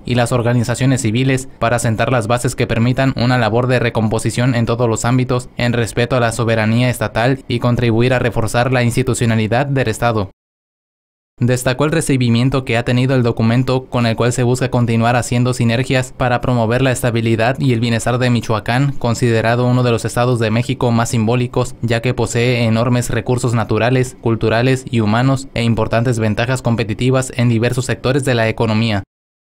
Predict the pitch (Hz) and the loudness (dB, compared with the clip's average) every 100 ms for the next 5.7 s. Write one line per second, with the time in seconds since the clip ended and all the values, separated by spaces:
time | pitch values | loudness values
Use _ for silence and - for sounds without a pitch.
0 | _ _ _ _ 123 123 127 127 120 135 | _ _ _ _ -2 0 0 0 0 0
1 | 147 160 160 143 127 117 110 120 131 131 | 0 0 0 0 0 0 0 0 2 2
2 | 113 113 110 123 127 117 113 120 127 113 | 0 -2 0 0 0 0 0 0 0 -2
3 | - 117 131 120 110 107 120 131 127 113 | -2 0 2 2 0 0 2 2 0 2
4 | 110 107 117 120 110 104 110 127 131 117 | 0 0 2 0 0 0 2 2 2 -2
5 | 117 117 110 104 127 131 127 | -2 -2 -2 0 2 2 0